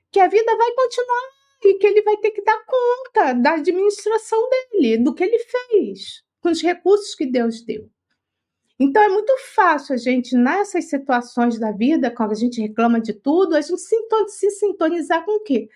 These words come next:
Com esses espíritos afins. "Ah, legal aí, ó, é vítima sim, porque Deus é isso, é aquilo, não presta, Jesus é isso, é aquilo, não presta." E a gente cai nessas malhas, nessas teias desses espíritos,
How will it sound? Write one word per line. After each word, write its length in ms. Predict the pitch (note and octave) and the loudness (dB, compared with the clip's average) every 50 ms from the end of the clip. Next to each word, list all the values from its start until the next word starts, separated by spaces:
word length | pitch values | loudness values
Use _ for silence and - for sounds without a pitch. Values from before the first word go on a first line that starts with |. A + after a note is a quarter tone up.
| - - - - _ _ _ _ | -20 -20 -20 -20 _ _ _ _
Com 200 | - C5 A#4+ G4 | 0 2 4 4
esses 320 | D#4+ D4 D4+ D#4 D#4 D#4+ | 2 2 0 -2 0 2
espíritos 580 | G4 G4 G4 - - G4 F#4+ G4 F#4+ F#4+ F4+ - | 2 2 2 2 2 2 2 2 0 -4 -2 -2
afins. 600 | A4+ A#4 A#4 - _ A#4+ A4+ A4 A4 G#4+ G4+ F4+ | -2 -4 -4 -4 _ 0 2 2 2 2 2 2
"Ah, 320 | F4 G4 G#4 G#4 G4 F#4 | 2 2 2 2 2 2
legal 560 | F4 D#4+ D#4+ G4 G#4 G4 F#4+ F#4 F#4+ F#4+ F#4+ | 2 2 2 0 2 2 2 4 4 4 4
aí, 280 | F#4+ F#4 F4 C#4+ C4 C4+ | 4 2 2 2 2 4
ó, 280 | C4 B3+ A3 E3+ D#3 D3+ | 4 4 4 2 0 -2
é 160 | F3 B3+ - | -2 -4 -4
vítima 520 | A#3 A#3 D4+ F4+ G4 G4 F#4+ F#4+ G4 G4+ | -2 0 0 0 0 0 -2 -4 -4 -4
sim, 520 | G4 - - - D4+ D4+ E4 E4+ E4 D4+ - | -4 -8 -8 -4 -2 -2 0 0 -2 -2 -2
porque 300 | D4 C#4 C#4 - C4 A#3+ | -2 -6 -2 -2 -2 0
Deus 280 | G#3+ A3+ A#3+ A#3+ A#3+ | 2 2 0 0 2
é 160 | C4+ D4 D4 | 0 0 0
isso, 320 | C#4 C4 C#4 C4+ C4+ C4+ A#3+ | 2 2 0 -2 -2 -2 -2
é 40 | G#3+ | -4
aquilo, 360 | G#3 - - A#3+ A#3+ A3 G#3 | -4 -2 -2 0 0 2 2
não 180 | A3 G#3 A3 | 0 0 -2
presta, 460 | A3 - A#3 B3 A#3 A3+ A3+ - G#3+ G3+ | -2 -2 0 0 0 0 0 -4 -6 -2
Jesus 380 | F#3 G#3+ G3 F#3+ G3+ G#3+ G#3+ | -2 -2 -2 -2 -4 -4 -4
é 120 | C4 C4+ C4+ | -2 0 0
isso, 280 | A#3+ A#3 A#3+ A#3+ A#3+ G#3 | 0 0 -2 -2 -4 -8
é 40 | |
aquilo, 340 | F3+ F#3 - - G3 F#3+ F#3+ | -8 -8 -8 -8 -8 -8 -6
não 120 | G3+ G#3 G#3+ | -6 -8 -8
presta." 480 | G#3+ A3+ A3+ A3 G#3+ G#3 G#3 - _ _ _ _ _ _ _ - - - _ _ _ | -6 -4 -4 -2 -2 -4 -6 -8 _ _ _ _ _ _ _ -20 -20 -20 _ _ _
E 100 | - D#4 | 0 2
a 80 | D4+ D4 | 2 2
gente 320 | C#4+ - E4+ E4 - - - - _ _ _ | 0 -4 -8 -8 -10 -12 -12 -12 _ _ _
cai 520 | - D#4+ D#4+ D#4+ E4 E4 D#4+ D#4+ D#4 D4+ | 0 2 2 2 2 2 0 0 0 0
nessas 580 | C4+ C4 B3+ B3 A#3+ A#3+ - - A#3 A3 A3 G#3+ | 0 0 2 0 0 -2 -2 -2 -2 -2 -2 0
malhas, 540 | G#3+ G#3+ G#3+ G#3+ G#3+ G#3+ G#3+ G#3 G3+ G#3 - | 0 0 0 0 0 0 0 -2 -2 0 0
nessas 580 | A#3+ A#3 A#3+ A#3+ - B3+ A#3+ A#3+ - - - _ _ | 0 0 0 -4 -4 -6 -6 -6 -8 -14 -16 _ _
teias 680 | - C#4+ D4 C#4+ C#4 C4+ A#3+ A3+ G#3+ G#3+ A3 - - - - - - - - _ _ | 0 2 2 4 2 2 2 0 0 -2 -4 -6 -14 -18 -20 -20 -20 -20 -20 _ _
desses 720 | F3 F3 G3+ C#4 C#4 C4 B3+ A#3+ A#3+ - G#3+ F#3+ - - | -4 0 4 6 6 6 6 4 2 -6 -10 -12 -10 -12
espíritos, 1080 | F#3+ - - - - _ - G3 F#3+ F#3+ F#3+ F#3+ E3+ D#3+ _ - - - - - - | -12 -12 -12 -16 -14 _ -6 -4 -4 -4 -4 -6 -10 -12 _ -20 -18 -18 -18 -20 -20